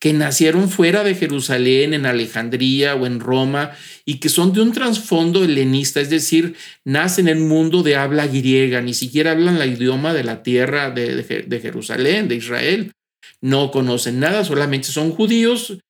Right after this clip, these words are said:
que no entienden la lengua y ellos, su propia lengua es el griego. Su cultura es griega, pero son judíos. Entonces tienen otras costumbres de las ciudades cosmopolitas, es decir, de las grandes ciudades. Prosélitos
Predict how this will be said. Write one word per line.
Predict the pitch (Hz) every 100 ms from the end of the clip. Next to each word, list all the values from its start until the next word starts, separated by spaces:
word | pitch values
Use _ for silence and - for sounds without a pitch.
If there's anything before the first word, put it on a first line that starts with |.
| _ _ _
que | -
no | 120 135
entienden | 151 156 165 160 175
la | 180
lengua | 196 220 208 208
y | 165
ellos, | 156
su | - 139
propia | 143 131
lengua | 180 147 143 165
es | 143 135 -
el | 147 120
griego. | 110 120 123 123 117 113 _ _ _ _
Su | - 131
cultura | 135 - 156 175
es | 170 147
griega, | 139 139 139 127 113
pero | 139 143
son | 156 190
judíos. | 185 226 294 339 196 - _
Entonces | _ 151 143
tienen | 165
otras | 185 202 185
costumbres | 196 180 - 208 208 208
de |
las | 180 160
ciudades | 156 165 165 -
cosmopolitas, | 196 185 196 185 196 190 202 208 170 151 143
es |
decir, | 143 156 170
de | 165
las |
grandes | 143 139 139 165
ciudades. | - 190 208 220 185 - _ _ - _
Prosélitos | - 202 190 - 220 220 220 190 - 165 135 -